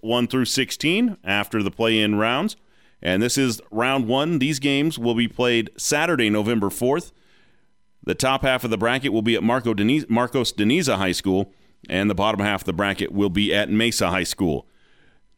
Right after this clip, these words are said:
Number sixteen Push Ridge will take on number one Valley Christian at nine A M at Marcos. Eleven A M at Marcos, number nine Winslow and number eight Fountain Hills. At three o'clock Saturday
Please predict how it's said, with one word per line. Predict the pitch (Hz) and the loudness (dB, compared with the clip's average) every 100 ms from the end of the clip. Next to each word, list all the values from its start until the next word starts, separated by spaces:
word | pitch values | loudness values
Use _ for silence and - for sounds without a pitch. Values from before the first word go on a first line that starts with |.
| _ - | _ -6
Number | 110 113 | -2 0
sixteen | - 131 - 127 117 | 0 0 2 2 2
Push | 127 120 | 0 0
Ridge | 117 139 160 | 2 2 0
will | 120 113 | -2 0
take | 120 117 | 0 2
on | 113 | 0
number | 107 | 0
one | 104 107 | 0 2
Valley | 98 104 92 | 2 0 0
Christian | 85 131 127 107 | 0 -2 0 0
at | 87 | 0
nine | 85 104 95 | 0 0 2
A | 87 | 2
M | 82 85 | 2 0
at | 73 | 0
Marcos. | 85 80 95 131 - - _ _ _ _ _ _ _ _ _ _ - _ _ _ _ _ _ | -2 0 -2 -2 -8 -18 _ _ _ _ _ _ _ _ _ _ -20 _ _ _ _ _ _
Eleven | - 104 127 131 | -2 2 2 2
A | 123 123 | 2 2
M | 127 | 2
at | 110 | 2
Marcos, | 120 120 151 202 - - _ _ | 2 2 0 -2 -4 -10 _ _
number | 113 117 | 0 2
nine | 117 113 104 | 2 2 2
Winslow | 117 107 110 | 2 2 2
and | 107 | 2
number | 101 101 | 2 2
eight | 101 | 0
Fountain | - 101 82 | 0 -2 0
Hills. | 85 98 147 175 - _ _ _ | 0 2 0 -2 -8 _ _ _
At | 92 95 | -4 -4
three | - 123 160 | -2 0 0
o'clock | 139 135 127 123 - _ _ | 2 0 0 -2 -10 _ _
Saturday | - - 120 117 113 139 | -6 -2 0 2 2 0